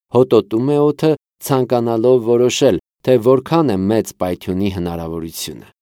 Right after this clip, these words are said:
Նրա խելքը կտրում է, որպեսզի այն ամենից, ինչ ինքն իմանում է, մոտիկ մարդկանց պատմի լոկային, ինչը նրան չի կարող վնասել, այն,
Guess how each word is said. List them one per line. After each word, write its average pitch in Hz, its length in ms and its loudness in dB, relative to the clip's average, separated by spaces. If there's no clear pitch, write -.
Նրա 113 260 -2
խելքը 139 440 -2
կտրում 160 440 0
է, 92 100 -2
որպեսզի 135 480 4
այն 135 220 0
ամենից, 117 680 -2
ինչ 101 220 -2
ինքն 117 340 -4
իմանում 101 440 0
է, 113 80 2
մոտիկ 147 480 2
մարդկանց 127 720 -2
պատմի 117 480 0
լոկային, 101 640 0
ինչը 113 300 -4
նրան 104 280 -2
չի 135 180 -6
կարող 76 380 -8
վնասել, 76 580 -12
այն, 135 480 0